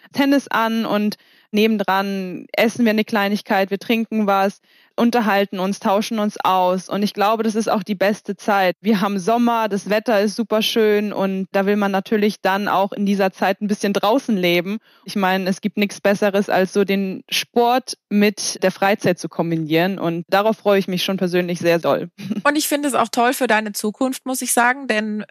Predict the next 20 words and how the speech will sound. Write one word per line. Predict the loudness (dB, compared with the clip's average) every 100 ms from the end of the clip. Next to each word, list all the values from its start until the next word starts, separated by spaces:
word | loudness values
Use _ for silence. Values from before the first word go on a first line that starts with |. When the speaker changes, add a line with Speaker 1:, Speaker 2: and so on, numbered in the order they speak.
| -14
Speaker 2:
wenn | -2 0
du | 2
dann | 2 0
mal | 0 0
sagst, | 0 -2 -2
„So, | 2 2
jetzt | 2 0 -4 -8 -18 -16 -8
hänge | -4 0 2 2
ich | 0
mal | 0 -2
den... | -2 -4 -6 -12 -20 -20 -6
Schläger, | 0 2 4 2 2
was | 0
die | -4
Tour | -8 -4 0 2 2
angeht, | -2 -2 -6 -6 0
an | 0 0
den | -2
Nagel“, | 0 2 0 0 -2 -2 -6 _ _ -10 0
dann | 0 0 -6